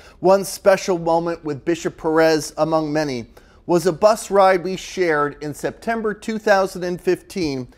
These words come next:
at the World Meeting of Families in Philadelphia. We were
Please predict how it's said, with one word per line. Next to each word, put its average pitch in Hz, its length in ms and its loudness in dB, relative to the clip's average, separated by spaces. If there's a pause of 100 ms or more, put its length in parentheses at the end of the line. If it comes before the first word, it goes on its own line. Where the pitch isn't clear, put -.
(280)
at 151 180 -4
the 135 80 -6
World 180 440 0
Meeting 190 320 -6
of 180 100 -6
Families 151 760 -6
in 123 160 -10
Philadelphia. 135 880 0 (640)
We 185 140 4
were 180 200 2